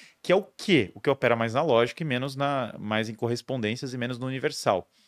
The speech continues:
O que que eu acho que vai chegar, o problema da,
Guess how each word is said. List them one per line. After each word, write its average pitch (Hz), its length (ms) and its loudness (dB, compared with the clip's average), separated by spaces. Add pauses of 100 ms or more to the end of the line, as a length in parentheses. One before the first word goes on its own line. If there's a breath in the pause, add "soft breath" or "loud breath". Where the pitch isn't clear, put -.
(720 loud breath)
O 135 100 -6
que - 140 -2
que 269 100 -2
eu 214 120 10
acho 185 180 4
que - 80 -6
vai 170 100 4
chegar, 139 300 4
o 127 100 -2
problema 139 440 0
da, 131 260 4